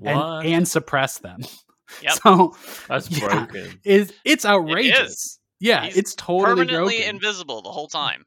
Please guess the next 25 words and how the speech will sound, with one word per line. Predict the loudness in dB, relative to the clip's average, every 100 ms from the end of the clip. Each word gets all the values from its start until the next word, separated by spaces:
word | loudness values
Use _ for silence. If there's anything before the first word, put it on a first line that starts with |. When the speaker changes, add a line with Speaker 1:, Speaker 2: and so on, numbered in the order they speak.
| _ -20
Speaker 1:
Permanently | -2 0 2 -2 -2 -4
invisible | -4 -6 -8 -14 -18
now. | -20 -20 _ _ _
Yeah. | -6 -6 -8 _ _ _ _ _ _ _
Um, | 0 0 0 -4 -8
so | 0 2
yeah, | 4 2
so | 0 -4
the | -4
gla-, | -2 -4 -4 -8
so | -10 -6
the | -6
glaive | -2 -2 -2
really | -2 -2
shows | -2 -2 -2
off, | -4 -4
like, | -8
how | -6 -8
good | -8 -12 -10
the, | -10 -10 -16
the |
crafting | -12 -10 -8 -10
system | -10 -14 -14
can | -14 -14 -14
be. | -14 -16